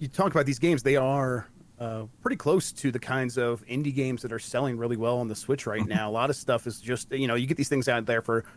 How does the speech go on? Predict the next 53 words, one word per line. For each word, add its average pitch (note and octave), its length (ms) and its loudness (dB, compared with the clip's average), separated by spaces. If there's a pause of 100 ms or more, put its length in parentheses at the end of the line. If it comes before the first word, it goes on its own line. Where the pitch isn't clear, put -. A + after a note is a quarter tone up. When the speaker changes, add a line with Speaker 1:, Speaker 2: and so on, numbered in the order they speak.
(240)
Speaker 1:
uh, A2+ 240 2
twenty, D3 260 2
thirty B2 240 2
dollars, A#2 640 2
and A#2+ 180 -2
it's A#2 200 -2
like, B2+ 240 0
you D4 80 2
know, E3 100 4
th-, D#3+ 240 -2
there, - 220 0
there's G3+ 160 0
not B3 140 2
much D#3+ 140 0
difference D#3+ 240 0
between, A#2+ 400 0
uh, C#2 60 -6
you C#3+ 220 -2
know, C3+ 240 -2
uh, C3 60 0
between B2+ 500 0
them C3+ 320 2
and, B2 140 2
and A#2+ 220 -2
some B2 140 0
modern A#2 360 2
games B2+ 380 2
that, A2 180 2 (140)
uh, - 140 -6
tend C3 200 0
to A#2 60 -4
do A2+ 120 0
well D3 200 2
on G#2 120 0
this G#2 100 -6
thing. G2+ 300 -6
So, A#2 320 2 (360)
um, A#2+ 400 2 (120)
I, B2+ 80 -2 (100)
I C#3 80 2
think C3+ 220 0
Nintendo D#3 380 2
looks D3 220 0
at A#2+ 100 2
how C#3+ 160 0
well C#3 200 4
games C#3 300 2
are A2+ 40 -2
selling C3+ 400 2
and G2 80 -6
how A2 160 0
much, B2+ 420 -4 (340)
how E3+ 340 0